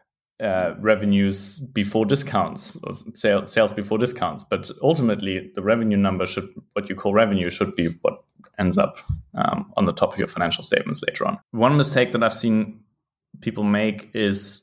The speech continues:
to hire really good individual contributors and promising them a management role eighteen months from now. And that would work in terms of your org chart,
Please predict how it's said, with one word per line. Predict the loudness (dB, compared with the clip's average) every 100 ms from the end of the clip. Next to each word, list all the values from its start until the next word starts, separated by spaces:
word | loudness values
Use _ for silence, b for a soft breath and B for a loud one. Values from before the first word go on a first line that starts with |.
| -8
to | -6
hire | -2 2 4 4
really | 2 0 -2
good | 0 -2
individual | -2 -2 -2 -2 -4 -4
contributors | -4 -2 -2 -2 -2 -4 -4 -8 _ _ _ _ _
and | -4 -2
promising | 2 4 4 4 4
them | 4 4
a |
management | 4 4 4 0 -2
role | -2 -2 -8 -18 _ _ _ _ -6
eighteen | -4 -2
months | -4 -6
from | -8 -10
now. | -10 -12 _ B B _ _ _ _ _ B B B B _
And | 0 0 0 -10 _ _ _ _ _
that | -2 0
would | 2 0
work | 2 2 4 4 0
in | -6
terms | -4 -4
of | -4
your | -4 -2
org | -2
chart, | -4 -4 -4 -6